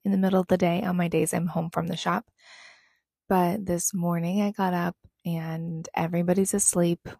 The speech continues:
while Parker's at the gym. And I just, I was like, "I have so much that needs to, like, come out." So wrapping up this whole Aging Well series. So if my voice, I guess <laughs> that's why I preface that.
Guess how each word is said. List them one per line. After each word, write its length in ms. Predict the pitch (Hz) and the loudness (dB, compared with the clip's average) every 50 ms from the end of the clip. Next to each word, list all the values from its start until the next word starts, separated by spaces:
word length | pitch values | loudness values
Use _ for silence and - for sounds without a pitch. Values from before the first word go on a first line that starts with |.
| _ _ | _ _
while 120 | 170 156 | -4 -4
Parker's 380 | - - 185 185 - - 170 - | -2 -2 -6 -4 -4 -6 -8 -8
at 100 | - - | -10 -10
the 80 | - 202 | -10 -12
gym. 380 | - - 226 - - 202 202 - _ _ - - - _ _ _ _ _ _ - | -10 -10 -10 -10 -10 -12 -14 -14 _ _ -20 -20 -20 _ _ _ _ _ _ -4
And 520 | 202 196 196 190 196 196 175 175 175 175 - - | -2 -2 0 -2 -2 -2 -2 -2 -4 -6 -6 -8
I 180 | 170 165 165 | -8 -8 -8
just, 640 | - - 175 170 170 - - - - - - - - - | -6 -6 -6 -4 -4 -4 -4 -4 -4 -6 -8 -12 -10 -10
I 60 | 180 | -10
was 160 | 175 175 - - | -8 -8 -8 -8
like, 260 | 170 170 - _ _ _ _ _ _ _ | -8 -8 -10 _ _ _ _ _ _ _
"I 60 | - | -10
have 240 | 165 170 196 190 - | -8 -8 -8 -6 -6
so 160 | - - - | -6 -4 -4
much 480 | 175 175 180 190 220 - - - - - _ _ _ _ | -4 -4 -4 -6 -4 -4 -4 -4 -4 -6 _ _ _ _
that 120 | 202 - | -10 -8
needs 320 | - 185 185 190 - - - | -6 -6 -6 -6 -6 -8 -6
to, 140 | - 170 | -4 -4
like, 200 | 175 170 - - | -4 -4 -4 -6
come 220 | - - - - - - | -8 -10 -10 -10 -8 -8
out." 180 | - 73 - - _ | -8 -8 -8 -10 _
So 340 | - - - 185 - - - _ _ _ _ _ _ _ _ _ _ _ _ _ _ _ _ _ _ - _ _ _ _ _ _ _ _ - _ _ _ _ _ _ _ _ _ _ _ - | -8 -4 -4 -4 -4 -4 -8 _ _ _ _ _ _ _ _ _ _ _ _ _ _ _ _ _ _ -20 _ _ _ _ _ _ _ _ -20 _ _ _ _ _ _ _ _ _ _ _ -4
wrapping 440 | 208 214 214 220 - 262 254 240 | -2 0 0 0 -2 -4 -4 -2
up 180 | 226 220 208 208 - _ _ | -4 -4 -4 -6 -10 _ _
this 240 | 185 185 220 202 - | -4 -2 -2 -2 -2
whole 240 | - - 214 - - | -2 0 0 2 4
Aging 400 | - 269 254 - 311 294 247 208 | 4 2 2 2 0 0 0 2
Well 220 | 190 202 196 190 190 | 2 2 2 2 0
series. 640 | - - 208 202 196 190 190 185 185 185 185 190 - | -2 -4 -4 -4 -4 -4 -4 -6 -6 -6 -8 -8 -8
So 200 | - - 190 180 | -4 -2 -2 -2
if 80 | 180 | -2
my 120 | - 185 185 | -2 -4 -2
voice, 340 | 190 185 170 170 - - 190 | -2 -2 -2 -2 -4 -4 -8
I 60 | 190 | -6
guess 260 | - - - - - | -4 -6 -6 -6 -8
<laughs> 20 | |
that's 240 | - 190 185 - - | -8 -8 -8 -8 -4
why 120 | - - - | -4 -4 -4
I 40 | 202 | -4
preface 400 | - - 185 - _ 180 - - | -6 -8 -10 -10 _ -18 -16 -14
that. 160 | - - - | -14 -14 -16